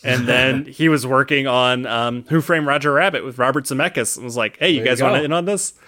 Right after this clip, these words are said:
Speaker 1: And, like, yeah, some of the directors that have been on this show, that worked on the show, William Friedkin
Speaker 2: Yes.
Speaker 1: of The Exorcist.
Speaker 2: I just watched that the other night. Guess what? Still great. <laughs>
Speaker 1: Yeah. Tom Holland.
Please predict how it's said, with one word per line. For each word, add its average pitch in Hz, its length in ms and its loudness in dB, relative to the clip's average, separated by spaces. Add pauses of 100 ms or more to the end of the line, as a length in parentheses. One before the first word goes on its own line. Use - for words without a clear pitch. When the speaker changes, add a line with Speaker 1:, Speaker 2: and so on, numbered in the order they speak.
(500)
Speaker 1:
And, 151 200 2
like, 143 380 0 (680)
yeah, 147 180 2
some 185 160 0
of 220 80 2
the 220 40 6
directors 160 540 0
that 127 160 0
have 117 180 -2
been 120 200 0
on 113 220 -2
this 110 120 -4
show, 110 460 -2
that 123 260 0
worked 120 180 2
on 120 100 -2
the 113 60 -6
show, 101 280 -4 (400)
William 185 440 0
Friedkin 170 720 -2 (580)
Speaker 2:
Yes. 107 280 -8 (160)
Speaker 1:
of 196 60 2
The 190 80 6
Exorcist. 139 840 0 (340)
Speaker 2:
I 120 140 0
just 135 320 0
watched 190 240 0
that 185 200 2
the 147 120 2
other 135 100 2
night. 123 260 0
Guess 165 160 2
what? 196 360 0
Still 127 320 -4
great. 180 420 0 (120)
<laughs> - 120 -6
Speaker 1:
Yeah. 175 280 0 (360)
Tom 196 280 -2
Holland. 160 460 -2